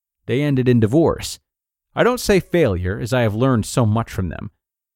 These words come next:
I also learned from some of the world's leading relationship experts that the route to an amazing relationship is to become the person you want to attract,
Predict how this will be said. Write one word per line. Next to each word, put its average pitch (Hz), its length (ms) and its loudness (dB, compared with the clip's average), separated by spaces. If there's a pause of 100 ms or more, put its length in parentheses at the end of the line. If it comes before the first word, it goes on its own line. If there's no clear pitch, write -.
(460)
I 117 100 -4
also 147 360 2
learned 101 380 0
from 113 180 0
some 120 180 0
of 110 100 -2
the 113 80 2
world's 110 460 0
leading 127 340 0
relationship 117 640 0
experts - 680 -6
that - 200 -4
the 131 80 2
route 127 260 -2
to 143 140 0
an 139 80 2
amazing 123 440 2
relationship 127 760 -2 (320)
is 147 120 -6
to - 100 -4
become 247 480 -4
the 247 80 -2
person 139 480 0
you 123 120 0
want 98 280 0
to 92 160 -4
attract, - 560 -6